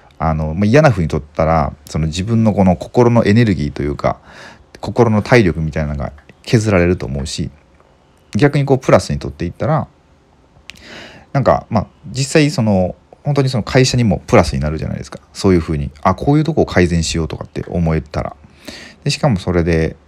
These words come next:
別に元気がなくなるわけでもないし。だからこの感自在、その見る視点を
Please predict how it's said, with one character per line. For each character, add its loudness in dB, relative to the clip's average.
別 -2
に 0
元 2
気 -6
が -2
な -2
く -6
な 2
る 2
わ 0
け -6
で -8
も -8
な -6
い -6
し。 -8
だ -4
か 2
ら 4
こ 2
の 2
感 4
自 0
在、 0
そ -10
の 0
見 4
る 6
視 -2
点 2
を -2